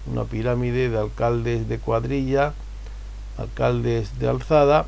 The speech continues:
pero también con una supervisión real mediante oficiales reales, cuyas resoluciones se podían apelar tanto al propio honrado concejo como a la Chancillería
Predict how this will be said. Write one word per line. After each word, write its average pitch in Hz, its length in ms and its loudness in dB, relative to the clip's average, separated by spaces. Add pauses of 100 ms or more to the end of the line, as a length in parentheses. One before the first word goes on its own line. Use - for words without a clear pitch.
(120)
pero 175 220 4
también 156 320 4
con 143 140 2
una 139 240 2
supervisión 117 960 0
real 131 420 4
mediante 117 800 0
oficiales 117 720 0
reales, 127 520 2 (1080)
cuyas 147 480 6
resoluciones 135 760 2
se - 100 12
podían 117 560 4
apelar 117 640 4 (400)
tanto 120 420 0
al 104 120 0
propio 120 500 0
honrado 117 420 2
concejo 127 720 0 (800)
como 143 440 2
a 120 80 4
la 117 260 2
Chancillería 117 960 -2